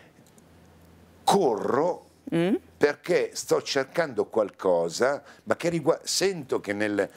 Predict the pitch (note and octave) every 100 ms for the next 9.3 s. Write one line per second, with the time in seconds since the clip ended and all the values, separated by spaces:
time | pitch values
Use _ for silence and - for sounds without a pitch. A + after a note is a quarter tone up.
0 | - - G2 A#2 A#2+ C3 A2+ - D3 A#2+
1 | G#2+ F#2+ A2 A2 B2 A2+ F#2+ G2+ G2+ F#2+
2 | G#2+ G2+ G#2+ G#2 A2 F#2 F#2 G#2+ F#2 D#3
3 | C#3 B2+ B2+ - E3 D#3+ - - - _
4 | - A#2+ D#3 C#3+ C#3+ D3 C#3+ C3+ C3+ -
5 | D#2 C3+ - - - - - - - E3+
6 | F3+ G3+ - F#3 F3 E3 D3 A#2+ C#3 C3
7 | - F#2 - _ - G2 G#2+ G#2 - B2+
8 | C#3 - D3 D3 G#2+ E2+ G2+ F#2+ - F2+
9 | D#2+ F2